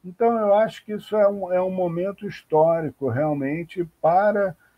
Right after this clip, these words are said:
a pesquisa, né, sobre a história da fotografia no Brasil. E, é, como eu disse, se confunde com, é, a pesquisa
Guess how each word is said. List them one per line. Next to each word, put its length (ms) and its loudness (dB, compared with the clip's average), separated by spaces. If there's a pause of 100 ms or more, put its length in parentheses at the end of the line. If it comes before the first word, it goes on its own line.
(220)
a 160 10
pesquisa, 1040 -2 (380)
né, 520 4
sobre 360 -2
a 20 -4
história 340 0
da 120 -2
fotografia 560 -4
no 120 -2
Brasil. 640 0 (480)
E, 440 0
é, 240 10
como 240 2
eu 100 2
disse, 440 -4
se 180 -8
confunde 1080 0
com, 480 0 (480)
é, 420 10
a 120 10
pesquisa 960 0